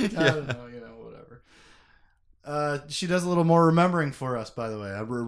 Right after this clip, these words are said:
Speaker 1: re-, remembering is a big theme of these first four chapters.
Speaker 2: Mm-hmm.
Speaker 1: As we really tightly tie the two books together.
Speaker 2: Yeah.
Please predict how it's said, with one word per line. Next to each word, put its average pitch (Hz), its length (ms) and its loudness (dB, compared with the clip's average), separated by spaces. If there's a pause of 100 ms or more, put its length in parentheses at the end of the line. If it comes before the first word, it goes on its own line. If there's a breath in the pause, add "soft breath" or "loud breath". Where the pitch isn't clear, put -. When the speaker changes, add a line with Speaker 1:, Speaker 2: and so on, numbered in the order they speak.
(140)
Speaker 1:
re-, 131 60 -12
remembering 190 560 4
is 165 140 0
a 151 40 0
big 160 240 0
theme 160 280 0
of 139 80 -4
these 123 140 -6
first 123 280 -8
four 113 140 -4
chapters. 127 520 -6
Speaker 2:
Mm-hmm. 123 400 0 (280)
Speaker 1:
As 135 220 -2
we 139 200 -2 (880)
really 170 540 -2
tightly 131 520 -4
tie 120 300 -2
the 110 100 -8
two 127 160 -6
books 117 300 -6
together. 92 400 -14 (240)
Speaker 2:
Yeah. 87 280 -4